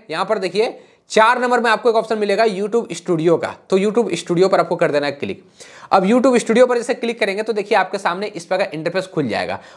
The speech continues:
और यहीं पर आपको वो कीवर्ड डालना है जिनसे आपका वीडियो सही लोगों के पास रिकमेंड किया जाएगा। तो वो कीवर्ड आपको कहाँ पर डालना है, यहीं पर। अब यहाँ पर देखिए, आपको जूम करना है पेज को, ठीक है, ये YouTube का बीटा स्टूडियो है। अब यहाँ पर देखिए, आपको कॉर्नर में नीचे एक सेटिंग का आइकन दिखेगा छोटा सा,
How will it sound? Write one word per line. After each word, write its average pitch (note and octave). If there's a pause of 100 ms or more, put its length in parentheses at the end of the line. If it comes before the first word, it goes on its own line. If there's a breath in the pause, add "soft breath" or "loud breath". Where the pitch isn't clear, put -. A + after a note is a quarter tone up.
और G3+
यहीं F#3+
पर -
आपको A3+
वो B3+
कीवर्ड A3+
डालना G#3+
है C3
जिनसे F3
आपका G3
वीडियो F3+
सही F3+
लोगों F3
के E3+
पास F3
रिकमेंड D3+
किया A2
जाएगा। F2+ (340 loud breath)
तो F3
वो A3+
कीवर्ड A#3
आपको A#3
कहाँ A3+
पर B3
डालना D#3
है, C#3
यहीं F3+
पर। A2+ (220 soft breath)
अब F#3
यहाँ G#3+
पर C4
देखिए, A3+ (300)
आपको F3+
जूम F3
करना A2+
है A2
पेज G2+
को, A2
ठीक A3
है, D3+
ये G3+
YouTube G#3
का A#3
बीटा F3+ (100)
स्टूडियो F#3+
है। G2 (260 loud breath)
अब F#3
यहाँ F#3
पर A#3+
देखिए, G#3+ (160)
आपको D#3+
कॉर्नर G3
में G#3
नीचे F#3+
एक F#3+
सेटिंग F#3+
का G#3+
आइकन F3
दिखेगा D#3
छोटा G3
सा, F#2+